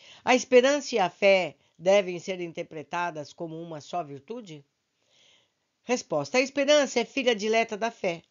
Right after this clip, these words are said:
Ambas estão para uma, como a, e a luz está para os outros. A luz reflexa dos planetas está para a luz central e positiva do Sol. A esperança é como o luar, que se constitui dos bálsamos da crença.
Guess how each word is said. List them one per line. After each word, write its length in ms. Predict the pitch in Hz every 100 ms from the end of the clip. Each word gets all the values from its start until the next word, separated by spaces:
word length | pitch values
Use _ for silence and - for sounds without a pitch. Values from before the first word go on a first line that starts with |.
| -
Ambas 560 | 247 254 233 170 151
estão 440 | 175 170 - 226 190
para 320 | 196 180 170
uma, 360 | 196 196 190 170 _ _ _ _ _ _ _ _
como 220 | 190 196
a, 160 | 190 185
e 120 | 196
a 100 | 185
luz 280 | 185 196 202
está 280 | 190 - 185
para 240 | 190 190
os 120 | 190 202
outros. 520 | 196 170 135 - - _ _ _ - 123 -
A 100 | 165
luz 280 | 180 160
reflexa 560 | 151 156 214 254 - 226
dos 160 | 202 -
planetas 500 | 180 196 226 233 214
está 260 | 208 208
para 200 | 208 196
a 20 |
luz 220 | 190 185 175
central 540 | 180 165 180 185 170 _ _
e 80 | 180
positiva 520 | 185 180 170 185 165
do 80 | 170
Sol. 360 | - 139 127 127 _ _ _ _ _
A 120 | 165
esperança 840 | 170 - 170 170 202 196 - 135 123 _
é 100 | 175
como 300 | 180 202 196
o 60 | 190
luar, 500 | 196 185 165 151 143 _ _ -
que 100 | 180
se 140 | 196
constitui 580 | 196 196 190 190 202 196
dos 240 | 180 165
bálsamos 640 | 139 180 190 180 185 180 160
da 120 | 170
crença. 600 | - 165 156 143 -